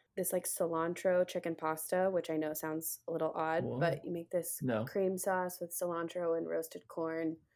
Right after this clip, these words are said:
Speaker 1: kind of like an Alfredo sauce, but not, and with chicken and pasta. And I, it's based off of a restaurant in Midland that has that same dish on the menu that I have since recreated for my family, and we all really like it.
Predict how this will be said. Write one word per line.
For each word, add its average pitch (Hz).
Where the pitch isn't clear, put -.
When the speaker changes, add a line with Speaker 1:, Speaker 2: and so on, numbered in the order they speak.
Speaker 1:
kind 180
of 175
like 180
an 180
Alfredo 190
sauce, 208
but 165
not, 175
and 170
with 185
chicken 175
and 170
pasta. -
And -
I, -
it's -
based 196
off 196
of 170
a 170
restaurant 175
in 170
Midland 170
that 180
has 170
that 160
same 160
dish 160
on 165
the 160
menu 175
that 190
I 160
have 160
since 165
recreated 165
for 175
my 160
family, 156
and 180
we 175
all 165
really 151
like -
it. -